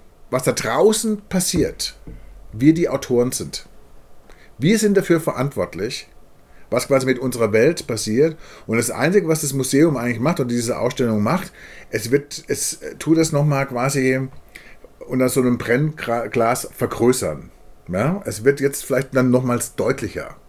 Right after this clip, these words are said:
ja? Dass wir an den verschiedenen gesellschaftlichen Entwicklungen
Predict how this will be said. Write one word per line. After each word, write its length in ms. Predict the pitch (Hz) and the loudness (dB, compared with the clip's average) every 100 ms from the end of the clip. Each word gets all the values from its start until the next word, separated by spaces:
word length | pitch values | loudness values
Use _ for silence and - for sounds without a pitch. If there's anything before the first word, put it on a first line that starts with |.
| - | -10
ja? 260 | 85 113 143 - - | -4 -4 -6 -14 -10
Dass 220 | 104 - | -6 0
wir 220 | 127 117 104 | 2 2 2
an 280 | 117 113 107 - - | 0 -2 -4 -12 -6
den 100 | 113 | -4
verschiedenen 540 | 107 113 139 127 120 107 | -2 -2 -2 2 2 0
gesellschaftlichen 1200 | 113 117 117 - 117 - 117 107 113 110 104 101 - - - - - - - - - - | 0 2 2 0 -2 -4 -6 -4 0 0 0 -4 -16 -20 -20 -20 -20 -20 -20 -16 -12 -6
Entwicklungen 720 | - - 120 113 110 104 | -4 0 0 2 2 0